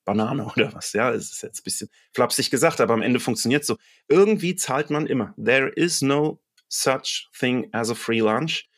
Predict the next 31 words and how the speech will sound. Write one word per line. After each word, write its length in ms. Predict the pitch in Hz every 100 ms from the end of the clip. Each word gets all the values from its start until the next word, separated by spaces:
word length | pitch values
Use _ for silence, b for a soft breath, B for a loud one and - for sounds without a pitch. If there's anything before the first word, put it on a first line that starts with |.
| _ _ -
Und 220 | 117 110
die 60 |
Menschen 480 | 113 117 143 151 127
werden 340 | 110 113 127 -
in 140 | 110
Lebenszeit 600 | 101 143 165 - 156 151
zahlen, 340 | - 135 151 170
indem 280 | 127 113 113
sie 300 | 113 110 127 _ _ -
sechs 240 | - 127 -
Monate 380 | 127 135 123 113
warten 300 | 127 - 135
auf 180 | 110
einen 80 | 123
Termin 320 | - 113 127
für 140 | 135 120
eine 100 | 113
Füllung, 300 | 139 147 147
zu 140 | 139
der 120 | 123
sie 100 | 113
nicht 180 | 117 110
zuzahlen 460 | - 147 151 147 147
wollen. 280 | 147 151 - _ _ b b b
Und 300 | - 135 180 -
sie 180 | - 123
werden 200 | 110 113
natürlich 360 | 131 - 139 143
in 100 | 147
Zahngesundheit 840 | - 156 160 151 107 104 - 95
zahlen, 560 | - 98 101 131 185